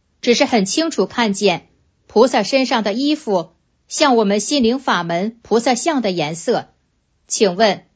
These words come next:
梦境是不是小孩已经在菩萨身边去了？答：这是上去了。问：同修梦见自己挑着两袋鱼准备去放生，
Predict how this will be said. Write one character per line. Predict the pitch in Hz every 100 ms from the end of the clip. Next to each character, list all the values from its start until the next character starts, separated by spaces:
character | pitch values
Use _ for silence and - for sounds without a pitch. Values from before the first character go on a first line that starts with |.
| _ _ _ -
梦 | 277 240
境 | 254 233
是 | - 311
不 | 220
是 | 202 214 185 185 _ _ _
小 | - 233 180
孩 | 180 214
已 | 214 170
经 | 220
在 | 214 220 185
菩 | - 208
萨 | 240 233
身 | 233 269
边 | 285 302
去 | 294 -
了？ | 226 208 202 _ _ _ _ _ _ _
答： | - 139 147 185 _ _ _ _
这 | -
是 | - 180
上 | - 269 185
去 | 160 175
了。 | 147 - _ _ _ _ _ _ _ _ _ _
问： | - 269 220 220 _ _
同 | - 208
修 | 226 294
梦 | 302 302
见 | 240 240 190 - _ _ _ _ _
自 | 339 262
己 | 233
挑 | 262 294
着 | 285
两 | 262 180 175
袋 | 277 226
鱼 | 185 190 233 - _
准 | - 214 185
备 | 233 214
去 | 208 254
放 | 285 202
生， | 190 262 262